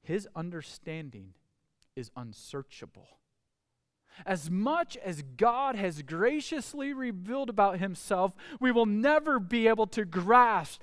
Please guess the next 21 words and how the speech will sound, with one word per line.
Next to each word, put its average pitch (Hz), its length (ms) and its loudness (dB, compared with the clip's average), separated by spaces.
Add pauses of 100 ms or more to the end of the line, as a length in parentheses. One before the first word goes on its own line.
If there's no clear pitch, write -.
(180)
the 240 140 6
depths 208 840 2 (160)
of 190 140 2
his 196 240 2
knowledge. 226 800 4 (1080)
In 170 120 -8
my 160 100 -2
mind, 160 400 -2
I, 139 160 -4
I, 156 220 -4
I 156 80 -4
jump 147 520 -4
over 202 280 -2
to 175 240 -10
Romans 175 680 -4
chapter 185 460 -6
eleven 160 600 -4
in 151 100 -10
the 143 80 -8
New 139 160 -6
Testament. 131 560 -12